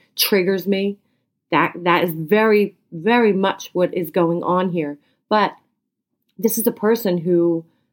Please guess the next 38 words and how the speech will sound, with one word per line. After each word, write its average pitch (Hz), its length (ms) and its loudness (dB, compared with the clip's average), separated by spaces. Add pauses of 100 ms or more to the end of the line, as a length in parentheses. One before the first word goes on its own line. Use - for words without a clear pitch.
(220)
I 196 120 2
expected 185 500 -4
more 180 240 0
from. 165 340 -6 (720)
And 165 420 -4
it 175 140 -4
just 202 180 -2
goes 220 160 2
to 220 80 0
show 285 180 0
you 208 220 2
that 170 320 -2 (500)
everyone 302 380 4
is 254 120 -2
going 202 320 2
through 196 160 0
their 180 160 2
own 175 200 -2
thing. 165 340 -4
You 175 100 -2
don't, 240 260 0 (480)
you 247 100 2
don't 285 240 2
always 214 400 2
know 185 220 0
the 175 100 -2
story 175 380 -2
behind 160 420 -4
something. - 400 -12 (460)
But 196 260 0 (800)
my 190 160 2
Mariah 185 540 0 (260)
wants 185 280 -2
to 175 100 -4
tell 185 240 2
me 170 360 0
a 175 60 -8
story. 185 460 -4